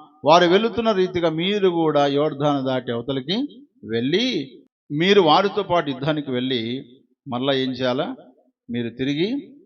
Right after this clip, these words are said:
మీ ప్రాంతానికి వస్తారు. అప్పుడు మీరు నిర్దోషులుగా కనపడతారు.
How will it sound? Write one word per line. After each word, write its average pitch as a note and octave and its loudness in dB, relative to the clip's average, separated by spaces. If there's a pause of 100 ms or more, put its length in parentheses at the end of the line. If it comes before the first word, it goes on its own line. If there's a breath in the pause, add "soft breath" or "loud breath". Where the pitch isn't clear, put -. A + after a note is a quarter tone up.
మీ C#3+ -4
ప్రాంతానికి D3 -2
వస్తారు. A2 -10
అప్పుడు D#3 0
మీరు F3+ -4
నిర్దోషులుగా C3 -4
కనపడతారు. G#2+ -10